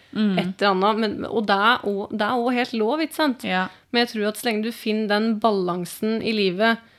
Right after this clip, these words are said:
Speaker 2: som funker for deg, der du et, eh, mest næringsrikt, men du lar deg selv ete ferdig mat, eller stikke på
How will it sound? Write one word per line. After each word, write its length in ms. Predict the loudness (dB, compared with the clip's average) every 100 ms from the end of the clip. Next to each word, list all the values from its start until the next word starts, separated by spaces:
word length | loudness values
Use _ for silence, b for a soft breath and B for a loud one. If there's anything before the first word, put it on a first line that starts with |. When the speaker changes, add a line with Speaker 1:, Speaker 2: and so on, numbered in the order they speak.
| b b _
Speaker 2:
som 180 | -6 -2
funker 260 | -2 -2
for 140 | 0 2
deg, 260 | 4 4
der 140 | 4 2
du 200 | 0 -2
et, 500 | -2 0 -2 -6 -8
eh, 240 | -4 -2 -2
mest 460 | -4 -4 -4 -6
næringsrikt, 720 | -4 -2 -4 -4 -2 -2 -4
men 220 | -4 -4 -2
du 120 | -2
lar 280 | -2 -4 -2
deg 140 | -2
selv 300 | -2 -2 0
ete 540 | 0 -2 -4 2 2 0 B B B
ferdig 360 | 0 0 0 -2
mat, 320 | 0 -2 -4
eller 160 | -6 -4
stikke 340 | -6 -8 -8 -6
på 480 | -4 -2 0 -2